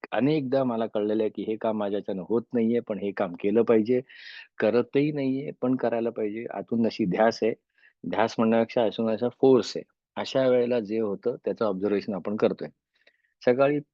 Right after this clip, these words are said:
चार पंचावन्नचा गजर होतो. अनेकदा ठरवलेलं आहे सकाळी पाच वाजता उठायचं. अशा अनेकदापैकी ही एक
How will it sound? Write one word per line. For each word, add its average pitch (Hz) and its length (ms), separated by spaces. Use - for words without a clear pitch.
चार 135 220
पंचावन्नचा 131 640
गजर 110 340
होतो. 85 500
अनेकदा 131 560
ठरवलेलं 120 440
आहे 110 80
सकाळी 104 320
पाच 95 240
वाजता 95 220
उठायचं. 90 500
अशा 139 340
अनेकदापैकी 123 1160
ही 120 220
एक 123 200